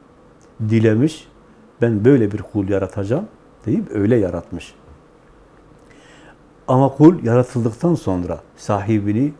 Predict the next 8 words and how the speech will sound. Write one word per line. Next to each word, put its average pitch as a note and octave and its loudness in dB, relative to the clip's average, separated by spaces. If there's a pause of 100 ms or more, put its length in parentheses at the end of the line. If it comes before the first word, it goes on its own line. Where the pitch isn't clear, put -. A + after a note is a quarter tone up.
(140)
Rabbini A2+ 0 (240)
seviyor, G2 -2 (680)
aşık - -8
oluyor. G2 -4 (1200)
Bu B2+ 2 (1200)
tecelli A#2 4
eden G2 -2
varlığın, A2 0